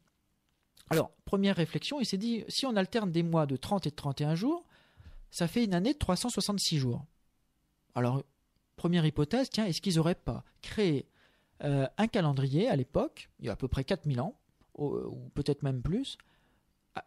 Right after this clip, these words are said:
qui marchait sur une, qui, qui, qui était basé sur une année de trois cent soixante-six jours. C'est-à-dire, bah, un peu plus que, on sait qu'une année réelle, c'est trois cent soixante-cinq virgule vingt-cinq à peu près. Bon,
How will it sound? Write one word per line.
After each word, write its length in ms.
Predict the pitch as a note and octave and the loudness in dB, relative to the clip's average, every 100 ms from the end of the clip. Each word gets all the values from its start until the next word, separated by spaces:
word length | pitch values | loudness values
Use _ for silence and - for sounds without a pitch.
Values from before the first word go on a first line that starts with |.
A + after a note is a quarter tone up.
| - | -6
qui 160 | F3 | -2
marchait 420 | E3 D#3 - E3+ A#3+ | 0 0 0 0 0
sur 240 | - C3+ | 0 -2
une, 320 | C#3 B2+ B2 C3+ | -2 -2 -6 -10
qui, 200 | - D3 | -14 -18
qui, 180 | - - | -20 -16
qui 180 | D3 C#3+ | -8 -2
était 200 | F3+ F3 | 0 2
basé 320 | C3 B2+ G#3+ | 2 4 2
sur 200 | - D3 | 2 0
une 120 | C#3 | 2
année 280 | B2 D3+ A#3 | 2 2 4
de 120 | D3 | 4
trois 240 | - E3+ | 4 0
cent 120 | D#3+ A3+ | 2 0
soixante-six 460 | F#3 E3+ E3 D3 | 0 0 0 -2
jours. 300 | B2 A#2 - _ _ _ _ | -2 -2 -4 _ _ _ _
C'est-à-dire, 500 | - B2 A#2 E3 G3 | -8 -6 -2 0 0
bah, 240 | - - - | -2 -10 -14
un 40 | - | -8
peu 180 | - D3+ | -4 -2
plus 320 | - A3 - | 2 0 0
que, 280 | C#3+ A#2 - - - - _ - | 0 -2 -4 -14 -20 -20 _ -8
on 80 | C#3+ | -2
sait 160 | G3 | 0
qu'une 180 | - D3+ | 0 0
année 180 | C#3+ C#3 | 2 4
réelle, 280 | C#3+ F#3 G3 | 4 4 2
c'est 160 | C#3 | -2
trois 220 | - D#3+ | 0 0
cent 180 | D#3 F#3+ | 2 0
soixante-cinq 640 | E3+ D3+ D3 C3+ F3+ F#3+ E3 | 0 -2 -2 0 2 2 0
virgule 400 | C3+ C3 D3+ D3+ | -4 -2 0 0
vingt-cinq 580 | C#3+ B2+ C#3 D3+ E3 | -2 -2 -2 -2 -2
à 60 | C3 | -6
peu 120 | - | -6
près. 320 | C#3 - D3 | -4 2 2
Bon, 260 | D3+ C#3 A2+ | 2 -4 -12